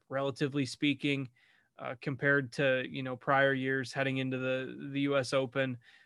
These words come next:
Uh, you know, he missed the cut at the Masters, missed the cut at the P G A. So I think he wanted to find something, and, and, and, you know, top ten, uh, that's enough for me. So I'm in on D J. Uh, Noto?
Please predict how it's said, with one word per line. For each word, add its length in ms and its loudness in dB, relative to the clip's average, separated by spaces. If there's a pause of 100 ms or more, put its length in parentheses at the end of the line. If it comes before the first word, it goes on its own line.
(160)
Uh, 100 -6
you 160 -8
know, 80 -6
he 80 -6
missed 200 -4
the 60 -6
cut 180 0
at 80 -2
the 80 -2
Masters, 480 0
missed 180 -4
the 60 -12
cut 140 0
at 80 -10
the 60 -20
P 160 0
G 180 0
A. 180 2
So 300 -2 (800)
I 140 2
think 160 2
he 60 2
wanted 240 4
to 60 -8
find 240 4
something, 380 -2
and, 240 -10
and, 200 -8
and, 300 -10 (140)
you 80 -14
know, 100 -8
top 320 0
ten, 300 2 (400)
uh, 180 -4
that's 160 2
enough 240 2
for 80 -6
me. 220 -6
So 160 -4
I'm 180 2
in 80 2
on 160 0
D 160 -2
J. 120 -8 (400)
Uh, 140 -8
Noto? 320 2